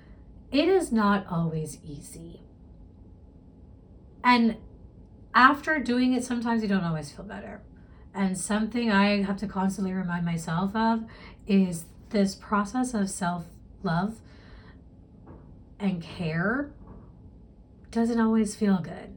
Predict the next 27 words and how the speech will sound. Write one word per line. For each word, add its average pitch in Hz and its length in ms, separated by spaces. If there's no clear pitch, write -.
It 220 160
just 240 260
doesn't. 202 480
Um, 185 880
I've 220 160
been 202 180
crying 190 360
a 156 80
lot, - 280
like, 185 220
letting 190 260
myself 165 420
feel. - 400
Talked 170 280
a - 20
lot 165 220
about 165 160
that 160 140
in 156 40
my 151 100
first 151 240
episode 160 460
back. 160 320
Feeling 220 1040
and 190 220
letting 170 320
myself. 147 460